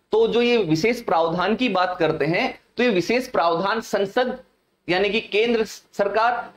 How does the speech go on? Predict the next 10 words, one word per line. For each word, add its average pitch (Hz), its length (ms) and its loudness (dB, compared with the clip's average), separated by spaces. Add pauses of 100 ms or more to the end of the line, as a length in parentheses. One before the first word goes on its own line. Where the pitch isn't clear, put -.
(120)
और 294 220 2
राज्यों 208 420 0
के 254 100 0
विधानमंडल, 180 720 0 (340)
राज्य 214 440 0
विधायिका, 165 600 0 (720)
ठीक 247 120 -2
है, - 220 -4
राज्य 208 360 0
विधायिका, 160 520 -2